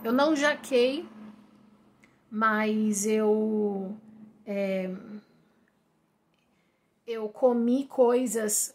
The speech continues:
por exemplo, nos outros meses eu quase não, não tinha besteira. Tinha semana que eu nem comia besteira, eu não sentia vontade. Nesse mês de agosto eu comi besteira todas as semanas, todos os, uma vez por semana eu comi besteira.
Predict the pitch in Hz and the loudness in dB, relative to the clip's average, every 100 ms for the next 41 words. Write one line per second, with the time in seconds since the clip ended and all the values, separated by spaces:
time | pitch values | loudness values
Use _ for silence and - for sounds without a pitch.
0 | - 247 233 214 226 226 226 226 208 214 | -2 0 0 -2 -2 -2 -2 -4 -2 -2
1 | 233 220 208 214 240 233 247 254 247 233 | -2 -2 -4 -2 -2 0 0 0 0 -2
2 | 240 233 - - 247 226 247 - 247 233 | -4 -8 -6 -4 -2 -2 0 -2 0 -2
3 | 208 - 240 - 240 233 269 262 254 254 | -2 -4 -2 -2 -2 -2 -2 -4 -2 -4
4 | 262 302 277 269 262 - 247 226 226 220 | -4 -6 -4 -4 -4 -6 -4 -2 -4 -6
5 | 233 - 233 226 240 196 190 190 214 254 | -8 -8 -8 -8 -10 -10 -10 -6 -6 -4
6 | - 233 214 240 240 220 - 208 196 220 | -4 -2 -2 -2 -2 -4 -6 -8 -4 -4
7 | 247 247 220 214 220 214 202 208 208 208 | -4 -6 -14 -12 -6 -6 -6 -10 -10 -12
8 | 226 247 247 240 262 208 185 190 - 262 | -8 -8 -6 -4 -4 -6 -8 -8 -6 -6
9 | 240 254 - - - _ 240 277 254 254 | -6 -8 -10 -14 -20 _ -6 -4 -2 -4
10 | - - 233 220 220 - 214 208 214 180 | -6 -8 -8 -8 -10 -6 -6 -4 -8 -10
11 | 131 | -18